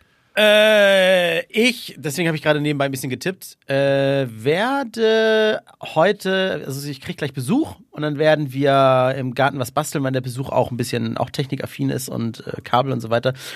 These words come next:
Und wir nehmen ja am Sonntag auf, elf Uhr fünfunddreißig ist es gerade und man kann's ja zumindest als tagesaktuelle, ungewertete Lage mal sagen. Der Hamburger Flughafen ist ja seit, äh,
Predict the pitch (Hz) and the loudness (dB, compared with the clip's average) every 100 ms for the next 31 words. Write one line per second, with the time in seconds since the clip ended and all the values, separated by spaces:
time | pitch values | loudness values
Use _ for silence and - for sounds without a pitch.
0 | - - _ _ 123 120 123 120 113 120 | -16 -20 _ _ 2 4 4 2 0 0
1 | 160 156 117 107 139 196 208 208 - 135 | 2 0 2 4 2 4 0 0 2 6
2 | 156 175 185 156 - - - - 156 - | 6 4 0 -6 -18 -20 -8 -2 -2 0
3 | 147 147 143 131 151 127 113 113 - 104 | 0 2 2 4 4 4 -2 -4 0 2
4 | 107 139 - 113 110 - 110 - 131 113 | 4 2 0 -2 -2 -4 -4 -2 -2 0
5 | 127 120 - - 117 113 - 120 120 120 | 0 0 -2 -2 -2 -2 -8 -6 -4 0
6 | 113 107 - - - 185 160 131 135 120 | 0 0 -6 -6 2 4 4 4 2 0
7 | 107 110 131 98 92 92 95 110 104 - | 2 4 4 2 0 0 0 -2 -2 -4
8 | 127 101 - 90 95 85 85 85 - 92 | -4 -4 -6 -8 -6 -4 -4 -6 -8 -8
9 | 87 | -8